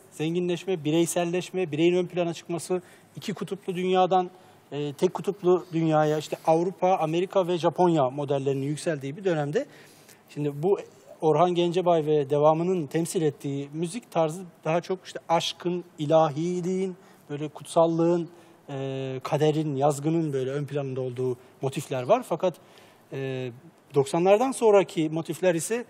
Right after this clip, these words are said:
daha çok böyle gündelik, basit, sığ işte zevkler, gündelik geçici hevesler üzerinden. Bir, bir örnek mesela Sertab Erener'in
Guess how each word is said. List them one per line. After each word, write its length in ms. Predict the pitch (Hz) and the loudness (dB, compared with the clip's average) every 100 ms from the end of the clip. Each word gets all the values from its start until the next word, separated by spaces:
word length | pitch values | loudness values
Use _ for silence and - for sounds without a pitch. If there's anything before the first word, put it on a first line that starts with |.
| - - _ 196 | -18 -20 _ -2
daha 140 | 208 | -2
çok 200 | 226 208 | -2 -4
böyle 100 | 196 | -4
gündelik, 520 | 156 233 220 180 190 | -2 0 4 4 0
basit, 360 | 170 190 - 220 | 0 0 0 -8
sığ 440 | - 208 220 214 - - | -4 -2 0 -2 -6 -16
işte 240 | - 175 | -8 -4
zevkler, 720 | 147 160 185 180 165 156 202 170 | -2 2 2 0 -2 2 2 0
gündelik 480 | 165 160 165 165 - | -2 0 -2 -4 -10
geçici 500 | 147 147 156 151 165 - - | -8 -6 -4 -2 -2 -2 -4
hevesler 560 | 147 151 - 160 131 143 | 0 0 0 -2 -2 -8
üzerinden. 500 | 127 120 120 139 151 - - - _ 202 | -8 -8 -6 -8 -8 -16 -20 -20 _ -10
Bir, 240 | 214 214 | -8 -4
bir 100 | 220 | 2
örnek 360 | 208 190 160 147 | 4 4 2 -2
mesela 240 | 139 139 | -4 -4
Sertab 380 | - 165 175 165 | -2 -2 -4 -4
Erener'in 500 | 165 139 123 156 | -2 -2 -4 -6